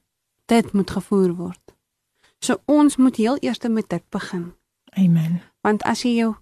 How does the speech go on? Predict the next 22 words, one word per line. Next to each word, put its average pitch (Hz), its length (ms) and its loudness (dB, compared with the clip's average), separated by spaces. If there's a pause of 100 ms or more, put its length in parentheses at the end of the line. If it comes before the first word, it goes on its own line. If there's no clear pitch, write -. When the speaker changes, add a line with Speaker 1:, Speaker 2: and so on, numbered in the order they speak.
(120)
Speaker 1:
gees - 800 0 (160)
voer, 214 400 0 (960)
sal 240 120 -2
jou 220 160 2
vlees 233 720 -4 (1400)
nie 247 120 2
honger 190 320 4
wees 170 340 -2
nie. 160 140 -6 (140)
Speaker 2:
Absoluut. - 800 -8 (200)
Speaker 1:
So 262 380 0
wanneer 269 460 2
ons 208 580 -2
vir 294 300 -2
enige 269 420 0
iemand 220 320 0
ietsie 208 300 -6
gee, 170 480 -2 (500)
gee 233 240 0
ons 214 140 0
vir 214 140 -6
hulle 190 100 0